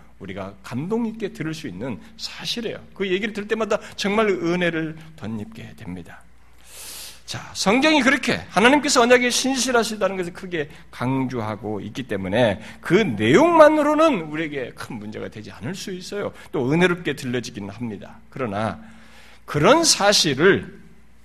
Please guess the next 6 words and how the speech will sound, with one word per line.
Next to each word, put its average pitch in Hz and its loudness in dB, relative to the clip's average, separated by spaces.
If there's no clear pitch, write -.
죄 - -8
있는 277 6
자가, - -4
죄인이 170 4
의롭다함을 277 6
얻는 302 4